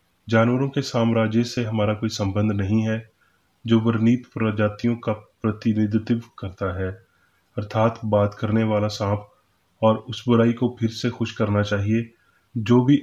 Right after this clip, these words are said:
आंकड़ा प्रस्तुत किया गया है। वो खुद को वीर वधाभास करता है और ना तो उसकी उत्पत्ति होती है और ना ही सत्य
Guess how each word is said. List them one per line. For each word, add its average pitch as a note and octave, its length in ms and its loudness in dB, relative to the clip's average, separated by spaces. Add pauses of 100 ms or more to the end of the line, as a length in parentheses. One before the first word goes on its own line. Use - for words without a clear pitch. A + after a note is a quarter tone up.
आंकड़ा A#2 300 2
प्रस्तुत A#2 480 -4
किया G#2 260 0
गया G2 220 -2
है। F#2 320 -8 (360)
वो A#2+ 80 4
खुद B2 240 2
को C3+ 200 0
वीर B2 220 4
वधाभास A2 600 2
करता A2 420 -2
है A#2 240 -4 (460)
और A2 140 0
ना A2+ 220 4
तो B2 180 -4
उसकी A#2+ 360 -4
उत्पत्ति A#2+ 480 -4
होती A2+ 320 -2
है A#2+ 320 -4 (360)
और A2 100 0
ना A2+ 160 2
ही B2 140 -2
सत्य A#2+ 480 -2